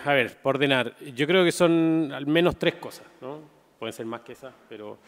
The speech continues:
y las digo no en orden de, de importancia, ¿ya? Eh, una, yo creo que es ineludible, eh, que es uno de los pilares que tenía yo ahí, es, eh, el rol de los empresarios y su relación con los medios de comunicación. Eh, yo creo que n-,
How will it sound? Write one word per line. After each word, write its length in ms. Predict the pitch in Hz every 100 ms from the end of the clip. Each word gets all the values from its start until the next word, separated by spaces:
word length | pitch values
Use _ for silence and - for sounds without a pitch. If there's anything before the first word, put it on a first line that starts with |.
| - - - _ _
y 160 | - 127
las 160 | 123 127
digo 240 | 147 147
no 100 | 143
en 100 | 156
orden 340 | 160 147 160
de, 480 | 151 143 139 135 131
de 80 | 135
importancia, 640 | 139 143 135 156 131 - 127 - - _ -
¿ya? 220 | 117 139 - -
Eh, 400 | 120 107 98 101 _ _ - - - _
una, 720 | 180 208 220 233 214 - - -
yo 80 | 131
creo 140 | 151
que 80 | 165
es 100 | 156
ineludible, 800 | 147 139 131 120 135 147 160 180 - - - _ -
eh, 420 | 120 117 113 -
que 120 | 127
es 60 | 123
uno 180 | 139 131
de 60 |
los 100 | 123
pilares 320 | 120 117 127 123
que 80 |
tenía 240 | 120 123 123
yo 160 | 123
ahí, 260 | 120 131 135
es, 300 | 123 120 -
eh, 520 | 127 117 113 117 120 117
el 140 | 110
rol 120 | 120
de 100 | 120
los 100 | 120
empresarios 600 | 117 123 135 139 139 139 139
y 80 | 131
su 120 | 117
relación 320 | 127 120 135
con 120 | 123 120
los 80 |
medios 180 | 123 123
de 20 |
comunicación. 500 | 120 120 120 110 143 151 _ - - _ _ _
Eh, 120 | 120
yo 120 | 113 120
creo 180 | 127
que 300 | 127 127 127 -
n-, 360 | 143 123 127